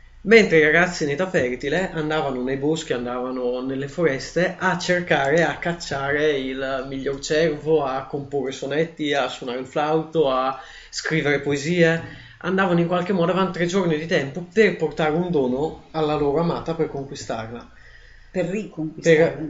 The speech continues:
Speaker 2: per riconfermarla.
Speaker 1: per conquistarla all'inizio e poi
Speaker 2: Ok.
Speaker 1: dall'anno successivo volendo riconquistarla. Alla cerimonia conclusiva i ragazzi e le ragazze si univano, si incontravano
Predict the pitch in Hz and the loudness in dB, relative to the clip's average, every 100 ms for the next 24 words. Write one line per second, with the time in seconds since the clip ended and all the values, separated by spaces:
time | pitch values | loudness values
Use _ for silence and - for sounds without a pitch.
0 | - 156 - - 175 208 196 180 170 185 | -10 -14 -12 -6 -2 0 0 0 0 6
1 | 254 - 214 208 196 170 160 156 143 131 | 8 10 6 6 2 4 6 6 4 0
2 | 113 - 147 - 143 143 170 156 - - | -2 -2 -2 2 2 4 2 0 -4 -16
3 | - 156 170 165 165 175 - - 170 - | -14 2 6 6 6 2 -4 -6 -6 -2
4 | 175 160 165 147 151 151 151 139 151 - | 0 2 2 0 0 -2 -4 -8 -10 -8
5 | 131 127 127 - - - - _ _ _ | -8 -8 -12 -18 -20 -20 -20 _ _ _
6 | _ _ _ - 233 214 - 208 196 208 | _ _ _ 6 8 8 6 4 6 4
7 | 196 170 170 165 180 208 180 151 175 202 | 4 2 -2 -2 -2 0 0 2 2 0
8 | 196 - _ - 190 180 185 185 160 156 | -4 -14 _ -6 0 4 4 2 0 2
9 | 170 170 165 - - 208 190 135 135 143 | 2 0 -4 -6 -4 -2 0 0 0 0
10 | 180 - - - 180 - 147 - 190 165 | -2 -6 -8 -2 -2 -2 -4 -4 -2 0
11 | 135 131 160 190 | 0 0 -2 -6